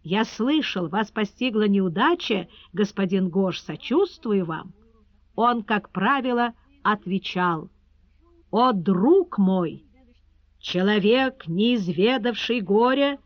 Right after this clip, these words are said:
на всю жизнь останется младенцем», чего, разумеется, никто не понимал.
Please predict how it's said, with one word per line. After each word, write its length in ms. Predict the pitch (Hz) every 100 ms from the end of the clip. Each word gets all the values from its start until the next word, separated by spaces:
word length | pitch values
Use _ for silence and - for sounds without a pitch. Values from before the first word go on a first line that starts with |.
| _ _ _
на 240 | 180 220 254
всю 320 | - 240 226
жизнь 640 | 147 214 349 359 349 320 - _
останется 1120 | 220 202 - _ - 220 190 - - _ 226
младенцем», 960 | 220 180 196 156 220 196 - - - - _ _ _ _ _ _ _ -
чего, 260 | 330 359
разумеется, 580 | 269 214 214 254 - 196
никто 340 | 180 170 269
не 120 | 226 165
понимал. 500 | 156 156 139 -